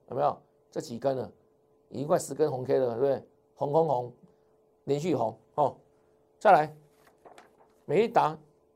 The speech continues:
是不是一自行车的嘛？昨天跟你讲什么？逆势上涨，相对为强。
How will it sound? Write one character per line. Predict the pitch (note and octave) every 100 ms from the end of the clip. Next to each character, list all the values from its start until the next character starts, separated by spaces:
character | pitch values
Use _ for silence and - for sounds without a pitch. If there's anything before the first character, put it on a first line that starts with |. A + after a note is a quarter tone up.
| _ -
是 | A3
不 |
是 | F#3+ F#3+
一 |
自 | D#3+ D#3+
行 | F3
车 | E3+ F#3
的 | D#3
嘛？ | B2 F#2 _ _ _ _ _ _ _ _ _
昨 | -
天 | G#3
跟 | G#3
你 |
讲 | E3
什 | D3
么？ | D3
逆 | G3
势 | F#3+
上 | F#3+
涨， | D3 A#2+ F2+
相 | -
对 | F#3+
为 | D#3 E3
强。 | D#3+